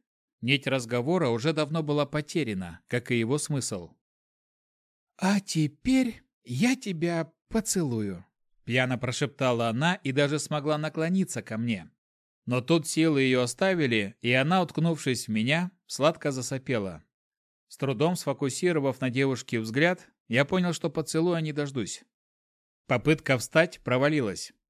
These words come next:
но я героически предпринял еще одну. И на этот раз вроде вышло. Подхватив Свету, я дотащил ее до кровати и на пределе сил смог закинуть ее в правильном направлении, на подушке. Постояв над ней,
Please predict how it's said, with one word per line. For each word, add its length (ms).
но 100
я 200
героически 640
предпринял 580
еще 320
одну. 400
И 100
на 140
этот 280
раз 220
вроде 280
вышло. 440
Подхватив 480
Свету, 420
я 180
дотащил 440
ее 120
до 120
кровати 480
и 200
на 100
пределе 460
сил 260
смог 300
закинуть 520
ее 140
в 80
правильном 480
направлении, 720
на 120
подушке. 600
Постояв 580
над 180
ней, 400